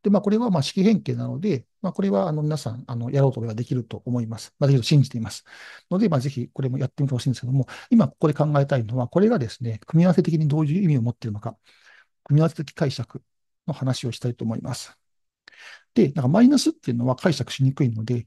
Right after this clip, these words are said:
ちょっとマイナスの部分を移項して、こういうふうに書きましょうと。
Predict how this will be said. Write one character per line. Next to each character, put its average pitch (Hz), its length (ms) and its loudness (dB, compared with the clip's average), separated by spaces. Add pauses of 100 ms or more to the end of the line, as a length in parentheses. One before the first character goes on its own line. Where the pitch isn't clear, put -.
ち - 120 -20
ょ 151 40 -6
っ - 20 -2
と - 20 -2
マ 180 120 2
イ 196 40 6
ナ 196 100 6
ス 196 160 -2
の 196 80 4
部 180 100 2
分 117 220 -4
を 117 120 -4
移 135 100 -6
項 151 220 -2
し 139 100 -8
て、 131 300 2 (520)
こ 175 100 -2
う 170 40 2
い - 20 4
う - 20 4
ふ - 20 2
う - 0 -
に - 0 -
書 120 60 0
き 123 80 -8
ま 117 80 0
し - 80 -6
ょ 120 60 -4
う 110 40 -8
と。 - 80 -20